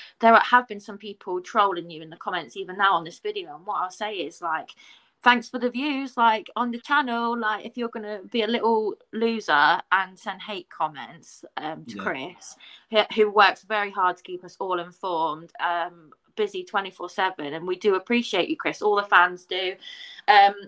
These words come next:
Speaker 1: and so, you know, these little losers that are, are being horrible to you on social media and that, like, I will fight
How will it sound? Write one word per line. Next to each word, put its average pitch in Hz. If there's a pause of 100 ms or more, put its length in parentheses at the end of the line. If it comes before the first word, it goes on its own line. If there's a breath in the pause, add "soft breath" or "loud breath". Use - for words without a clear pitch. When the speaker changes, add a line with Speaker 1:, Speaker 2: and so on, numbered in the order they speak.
(180)
Speaker 1:
and 208
so, 196
you 220
know, 180
these 208
little 202
losers 202
that 185
are, 170
are 185
being 190
horrible 175
to -
you 170
on 175
social 170
media 175
and 165
that, 165
like, 175
I 180
will 180
fight 160